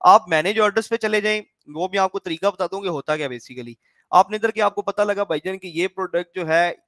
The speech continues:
बिकी हुई है मेरी, और एक आपको email आएगी Amazon की तरफ से original पे कि जो आपका order का refund लगा हुआ है,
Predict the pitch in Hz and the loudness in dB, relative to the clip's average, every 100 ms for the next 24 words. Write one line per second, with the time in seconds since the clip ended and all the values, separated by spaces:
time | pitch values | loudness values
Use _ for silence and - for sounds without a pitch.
0 | _ _ _ - - 147 190 202 214 202 | _ _ _ -20 -12 -10 -8 -8 -6 -4
1 | 185 196 185 202 208 - 226 262 233 220 | -6 -6 -6 -8 -8 -4 -2 0 2 0
2 | - 233 - 220 233 208 180 180 175 180 | 0 -12 -10 -10 -4 0 -2 -2 -4 -4
3 | 170 160 165 156 156 170 156 139 160 170 | -8 -8 -6 -4 -6 -8 -8 -8 -6 -6
4 | 139 151 _ _ - 196 220 - 196 - | -6 -8 _ _ -4 -2 0 2 2 2
5 | 226 175 180 208 226 214 202 - 208 214 | 0 0 0 -2 -4 -4 -4 -2 0 0
6 | 156 127 123 117 | -4 -4 -4 -6